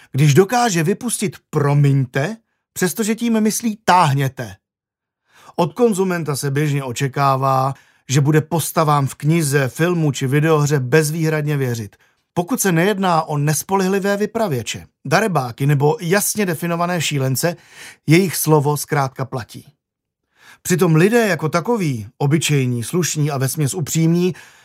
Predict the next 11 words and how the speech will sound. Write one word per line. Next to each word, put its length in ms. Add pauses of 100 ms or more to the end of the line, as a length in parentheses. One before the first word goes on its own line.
(160)
se 240
nedokáží 1080
prokousat 680
dnem 540
bez 340
toho 280
jednoho 600
nepostradatelného 1400
kousku 600
zdrojového 600
kódu, 460